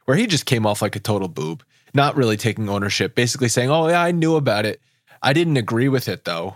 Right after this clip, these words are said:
but I also didn't do anything to stop it." Okay, you're the manager of the team.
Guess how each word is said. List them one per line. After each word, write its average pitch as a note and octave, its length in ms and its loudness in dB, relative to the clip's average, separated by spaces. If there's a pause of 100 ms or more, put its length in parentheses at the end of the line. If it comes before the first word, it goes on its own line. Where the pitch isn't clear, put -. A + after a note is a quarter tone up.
but A2+ 100 2
I A2 100 2
also A2 220 -2
didn't G2 200 -2
do G2+ 180 -2
anything G2 300 -4
to - 80 -8
stop - 360 -2
it." E2 240 -6
Okay, G#2+ 240 -2
you're G#2 280 0
the A#2+ 80 0
manager G2+ 420 -2
of F#2 120 -6
the F#2 80 -12
team. G#2+ 360 -4